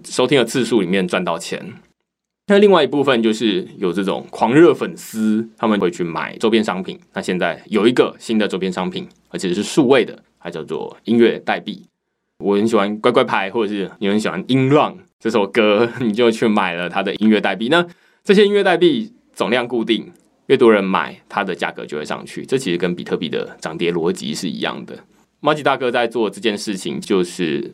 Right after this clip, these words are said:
诶，他看好歌曲脍炙人口，所有人都听过，他应该也会带动周边商品起来。有的人他就可以去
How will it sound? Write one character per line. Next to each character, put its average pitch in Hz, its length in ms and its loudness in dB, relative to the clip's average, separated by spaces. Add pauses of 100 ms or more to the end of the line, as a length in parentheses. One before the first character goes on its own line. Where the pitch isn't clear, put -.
诶， 113 160 -2
他 113 200 -2
看 117 240 -6
好 98 240 -4
歌 117 200 6
曲 113 200 -6
脍 - 200 -2
炙 117 120 -6
人 95 120 -2
口， 98 180 -4
所 123 140 -2
有 127 80 6
人 90 80 0
都 95 100 0
听 98 180 -2
过， - 320 -2 (320)
他 170 140 -2
应 180 80 4
该 170 120 4
也 156 100 2
会 98 120 -4
带 90 200 -4
动 90 240 -6
周 87 120 -2
边 87 160 -2
商 82 200 -6
品 - 240 -8
起 - 160 -6
来。 58 320 -8 (400)
有 104 100 2
的 110 80 6
人 104 160 4
他 104 100 -2
就 95 80 -4
可 95 120 -4
以 76 100 -2
去 - 220 -8